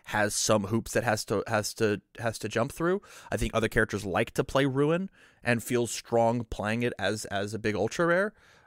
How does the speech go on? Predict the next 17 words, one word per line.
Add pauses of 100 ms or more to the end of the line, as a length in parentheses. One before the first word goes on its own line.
(120)
Um, (360)
I
think
that
the
issue
is
that (920)
Summon
Dark
Shadow
lubes
too
well. (460)
And
also,
right,